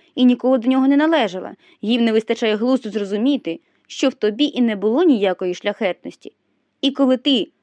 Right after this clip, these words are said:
роз'їжджаєш по лісах, наражаючи себе на небезпеку,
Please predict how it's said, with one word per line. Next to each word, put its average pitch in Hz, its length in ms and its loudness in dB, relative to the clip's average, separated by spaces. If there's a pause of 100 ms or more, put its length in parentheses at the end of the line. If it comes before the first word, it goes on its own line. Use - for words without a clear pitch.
роз'їжджаєш 214 720 0
по 185 120 -4
лісах, 196 540 -4 (240)
наражаючи 240 640 0
себе 240 260 -2
на 240 60 0
небезпеку, 226 680 -2